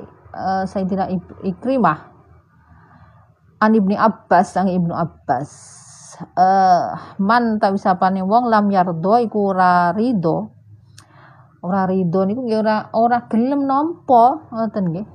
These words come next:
Bikismillahi ta'ala, kelawan bagiane Allah Ta'ala. Sudah diatur oleh Allah, laki-laki segini, perempuan segini, tapi gak gelem trimo. Wa yata'adda lan, lan ngliwati sapa man ma ing barang, qala kang ngendikaaken sapa Allah Gusti Allah Ta'ala,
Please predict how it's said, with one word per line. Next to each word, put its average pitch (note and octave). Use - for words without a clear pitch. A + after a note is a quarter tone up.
Bikismillahi B3+
ta'ala, A#3+
kelawan B3
bagiane G#3
Allah F#3
Ta'ala. F3+
Sudah F#3+
diatur F3+
oleh E3+
Allah, F3+
laki-laki F#3
segini, A#3+
perempuan A#3+
segini, A3+
tapi A3+
gak A3+
gelem F3+
trimo. E3
Wa A3
yata'adda A#3
lan, B3
lan A#3
ngliwati B3
sapa A#3
man A3
ma G#3
ing G#3
barang, A3+
qala A3
kang G#3
ngendikaaken G3+
sapa G#3+
Allah G3+
Gusti G3
Allah G3+
Ta'ala, G3+